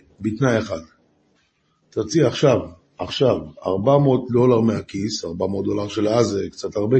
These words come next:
כסף, ותשים אותו בארבע קצוות השולחן. אם אני מראה לך את המופת, זה הולך לצדקה. ההוא, איך ששמע את זה, כבר עבר לו כל החשק לראות את המופתים,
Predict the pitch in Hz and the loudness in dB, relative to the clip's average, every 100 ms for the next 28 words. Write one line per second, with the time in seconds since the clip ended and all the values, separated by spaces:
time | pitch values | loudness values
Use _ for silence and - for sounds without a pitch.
0 | - 92 117 151 156 _ _ _ _ _ | 0 -6 -4 -4 -6 _ _ _ _ _
1 | _ _ _ _ _ - 104 175 170 170 | _ _ _ _ _ -8 4 6 8 8
2 | 185 143 123 170 160 151 147 139 165 185 | 6 2 2 4 4 4 4 6 4 2
3 | - _ _ _ 110 123 156 151 151 - | -6 _ _ _ -2 2 2 2 0 0
4 | 113 127 123 117 107 95 78 76 _ _ | 2 2 2 -2 -4 -4 -8 -10 _ _
5 | _ _ _ - 175 156 143 123 123 143 | _ _ _ -2 2 4 4 2 2 2
6 | 135 117 107 107 101 214 233 - - _ | 4 2 0 -2 4 4 4 -2 -20 _
7 | _ _ _ _ _ _ _ _ _ _ | _ _ _ _ _ _ _ _ _ _
8 | _ _ _ - 107 110 104 104 92 85 | _ _ _ -6 0 2 2 0 -2 -4
9 | - - _ _ _ _ _ _ _ _ | -8 -12 _ _ _ _ _ _ _ _
10 | _ _ _ _ _ _ - 95 131 131 | _ _ _ _ _ _ -8 0 4 4
11 | 131 104 104 120 113 113 120 123 110 98 | 2 -4 -2 -2 0 0 0 0 0 -2
12 | 98 95 92 101 120 113 - 117 110 113 | -2 -2 -2 -2 -2 -2 -4 -6 -4 -8
13 | 107 107 104 117 107 104 - 165 123 | -12 -10 -8 -8 -6 -10 -2 2 2